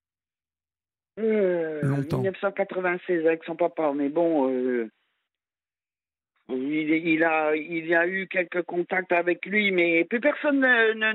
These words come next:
Speaker 1: n'en veut.
Speaker 2: Oui, bah oui, euh,
Speaker 1: Plus personne.
Speaker 2: s'il insulte tout le monde, c'est sûr que
Speaker 1: Ah oui, et puis son
Speaker 2: il y a un
Speaker 1: père,
Speaker 2: moment,
Speaker 1: euh,
Speaker 2: lui
Speaker 1: personne ne prend des nouvelles, vous savez, euh,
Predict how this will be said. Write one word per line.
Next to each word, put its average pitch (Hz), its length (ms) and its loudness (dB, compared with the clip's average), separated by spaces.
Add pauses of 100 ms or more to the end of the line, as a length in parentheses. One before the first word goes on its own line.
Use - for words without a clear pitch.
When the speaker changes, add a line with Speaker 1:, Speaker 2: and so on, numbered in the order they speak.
Speaker 1:
n'en 220 180 0
veut. 226 220 -2 (480)
Speaker 2:
Oui, 135 180 -6 (180)
bah 117 160 -18
oui, 123 300 -14
euh, - 60 -20 (240)
Speaker 1:
Plus 240 100 -14
personne. 220 440 -2 (140)
Speaker 2:
s'il 139 200 -6
insulte 139 480 -4
tout 135 120 -4
le 135 60 0
monde, 156 220 0
c'est - 120 -10
sûr - 220 -8
que 131 300 -6 (680)
Speaker 1:
Ah 170 140 -4
oui, 240 300 -10
et - 80 -18
puis - 180 -20
son 170 120 -4
Speaker 2:
il 139 100 -4
y 190 40 0
a 202 40 4
un - 20 4
Speaker 1:
père, 190 140 4
Speaker 2:
moment, 160 180 2
Speaker 1:
euh, 156 140 4
Speaker 2:
lui 139 80 -2
Speaker 1:
personne 202 400 0
ne 185 80 -6
prend 175 240 -2
des 170 120 -2
nouvelles, 240 360 -2
vous 208 100 -8
savez, 214 460 2
euh, 156 340 2